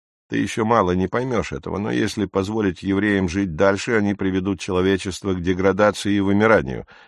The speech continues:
Это не я придумал, и даже не фюрер. Если бы мир сотворил Гитлер,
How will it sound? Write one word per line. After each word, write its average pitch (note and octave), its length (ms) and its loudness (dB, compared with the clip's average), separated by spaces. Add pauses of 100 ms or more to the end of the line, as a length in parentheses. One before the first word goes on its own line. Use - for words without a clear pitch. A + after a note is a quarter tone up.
Это G#2 260 0
не G#2+ 160 4
я G2+ 140 6
придумал, C2+ 480 -6
и G2 80 -2
даже G2 320 2
не G2 120 2
фюрер. F#2+ 480 -2 (540)
Если G#2+ 300 -2
бы G#2 160 2
мир A#2 240 4
сотворил A2 500 2
Гитлер, A2 640 2